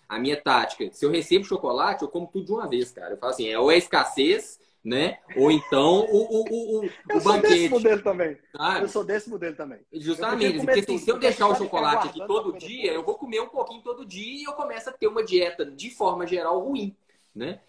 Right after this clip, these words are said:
Speaker 1: Então, assim, eu prefiro comer bem todos os dias e de vez em
Speaker 2: Perfeito.
Speaker 1: quando ir lá e comer uma coisa, né? Quem fala,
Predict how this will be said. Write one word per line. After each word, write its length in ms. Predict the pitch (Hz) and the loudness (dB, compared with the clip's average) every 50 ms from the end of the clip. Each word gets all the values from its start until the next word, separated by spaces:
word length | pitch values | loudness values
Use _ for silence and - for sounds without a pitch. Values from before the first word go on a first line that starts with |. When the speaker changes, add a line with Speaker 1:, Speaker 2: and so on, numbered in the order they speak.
| _ _ _ | _ _ _
Speaker 1:
Então, 240 | 117 110 - 143 165 | -8 -2 0 0 2
assim, 100 | 160 156 | 4 4
eu 80 | 143 | 4
prefiro 340 | - 147 135 - 160 190 226 - | 6 4 4 6 4 4 4 4
comer 300 | - 240 220 190 170 165 135 | 2 4 6 6 6 4 4
bem 240 | - 151 143 147 143 | 2 2 2 2 -2
todos 300 | _ 156 156 156 147 156 | _ 2 2 2 2 0
os 120 | 151 127 | -2 -2
dias 220 | 117 131 165 175 | 0 -4 -2 -2
e 40 | 175 | -2
de 100 | 151 160 | -4 0
vez 160 | 147 170 180 175 | 4 4 4 4
em 40 | 185 | 0
Speaker 2:
Perfeito. 140 | 175 151 156 147 | -8 -8 -6 -8
Speaker 1:
quando 240 | 143 143 143 135 123 | -6 -6 -6 -8 -10
ir 80 | 135 123 | -12 -6
lá 240 | 123 127 131 139 139 | 0 2 2 2 2
e 80 | - | -2
comer 200 | - 131 127 131 | -10 -10 -8 -6
uma 160 | 135 135 127 | -6 -6 -8
coisa, 400 | 113 - 131 123 120 117 110 113 | -12 -10 -8 -8 -8 -10 -12 -14
né? 180 | 104 113 123 123 | -16 -16 -16 -16
Quem 180 | - - 123 110 | -16 -18 -20 -16
fala, 280 | _ 127 113 107 101 | _ -12 -12 -12 -14